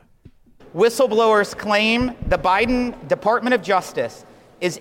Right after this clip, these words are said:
intervening and overstepping when it comes to the investigation of the president's son.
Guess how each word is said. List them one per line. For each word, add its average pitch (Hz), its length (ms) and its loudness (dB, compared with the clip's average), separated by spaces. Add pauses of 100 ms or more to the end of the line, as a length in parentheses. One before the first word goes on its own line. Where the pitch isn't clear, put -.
intervening 226 680 0
and 160 240 0
overstepping 196 800 0
when 170 100 2
it 165 120 0
comes 202 420 -2
to 202 100 -10
the 160 120 -6
investigation 165 960 -4 (300)
of 147 100 -2
the 175 80 2
president's 175 560 -2
son. 139 420 -2